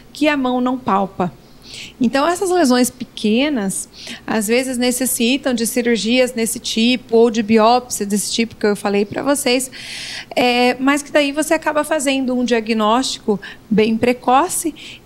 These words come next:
e seguindo apenas com acompanhamento. Então, acaba sendo, é, muito bom também, né, o, esse diagnóstico precoce.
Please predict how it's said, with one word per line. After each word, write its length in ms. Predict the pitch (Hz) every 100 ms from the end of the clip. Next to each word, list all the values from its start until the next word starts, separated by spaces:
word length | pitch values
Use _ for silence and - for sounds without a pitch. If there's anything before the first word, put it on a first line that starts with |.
| - -
e 140 | 349
seguindo 460 | 403 440 - 320 370
apenas 360 | 381 330 349
com 140 | - -
acompanhamento. 920 | 349 359 - 339 359 269 277 - - - - - - -
Então, 400 | 233 208 208 220
acaba 340 | 233 240 240 240
sendo, 480 | - 233 240 254 247 - -
é, 540 | - 220 220 208 202 196 - - - - - - - - -
muito 320 | 226 247 269
bom 340 | 240 233 233
também, 540 | 262 285 247 208 240 302
né, 340 | 262 247 320 320
o, 80 | 226
esse 280 | 214 214 233
diagnóstico 640 | 220 220 240 226 214 -
precoce. 640 | 233 247 - 185 180 -